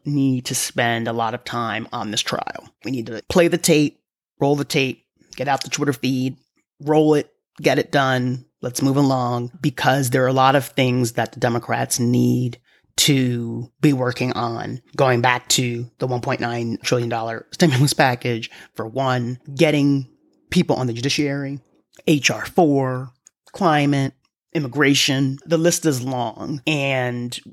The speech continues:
the other thing, too, if you're Joe Biden, you probably, yes, you're trying to bring down the temperature in the country. Having this trial be prolonged, again, you're not going to convince, it's not gonna happen. So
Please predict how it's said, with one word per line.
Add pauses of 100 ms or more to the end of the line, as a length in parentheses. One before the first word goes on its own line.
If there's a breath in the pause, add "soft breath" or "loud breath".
(280)
the
other
thing,
too, (380)
if
you're
Joe
Biden,
you
probably,
yes,
you're
trying
to (260 loud breath)
bring
down
the
temperature
in
the
country. (100)
Having
this
trial
be
prolonged,
again,
you're
not
going
to
convince, (100)
it's
not
gonna
happen. (120)
So